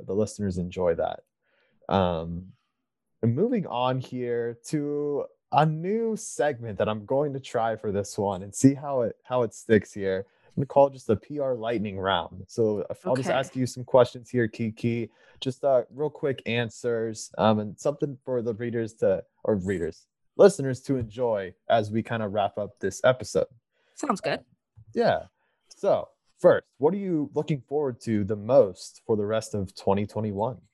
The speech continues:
Speaker 2: Oh, I'm definitely looking forward to being back home. I miss my cat, like, a lot. Uh, I'm also looking forward to being near my niece and nephew.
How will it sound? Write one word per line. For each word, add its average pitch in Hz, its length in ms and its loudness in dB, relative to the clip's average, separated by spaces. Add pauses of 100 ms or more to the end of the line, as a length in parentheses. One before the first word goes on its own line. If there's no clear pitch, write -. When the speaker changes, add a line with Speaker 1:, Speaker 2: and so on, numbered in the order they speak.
(640)
Speaker 2:
Oh, 208 280 6
I'm 226 240 4
definitely 208 460 -2
looking 202 320 -6
forward 180 600 -4
to 214 100 -4
being 175 260 -6
back 165 220 -6
home. 165 420 -8
I 175 140 -8
miss 175 260 -12
my 185 120 -4
cat, 147 520 -4 (220)
like, 165 260 -6 (120)
a 175 80 0
lot. 156 480 2 (420)
Uh, 196 380 2
I'm 254 160 2
also 339 220 0
looking 392 240 -2
forward 269 320 -4
to 277 60 -8
being 226 320 -2
near 190 140 -4
my 190 160 -4
niece 170 240 -2
and 180 80 -8
nephew. 175 720 -8